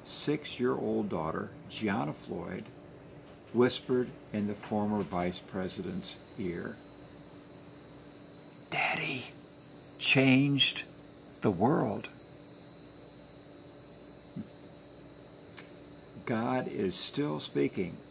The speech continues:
through the widespread, peaceful, and persistent protests, including the Black Lives Matter protests at the United Church on Saturdays from nine to ten in the morning.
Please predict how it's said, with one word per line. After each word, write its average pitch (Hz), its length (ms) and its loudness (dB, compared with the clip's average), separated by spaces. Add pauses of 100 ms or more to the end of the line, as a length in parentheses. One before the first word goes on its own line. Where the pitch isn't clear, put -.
(300)
through 107 180 4
the 95 120 2
widespread, 104 1000 2 (240)
peaceful, - 720 2 (380)
and 107 280 4
persistent 107 720 2
protests, 92 800 -2 (560)
including 139 440 6
the 117 60 6
Black 104 440 4
Lives 107 420 2
Matter 98 240 2
protests 92 800 -2 (320)
at 101 180 4
the 98 80 2
United 92 420 4
Church 90 500 -2 (380)
on 78 220 -4
Saturdays 95 680 2
from 82 220 -4
nine 82 440 -4
to 98 100 -10
ten 78 360 -6
in 80 100 -8
the 78 60 -6
morning. 78 320 -8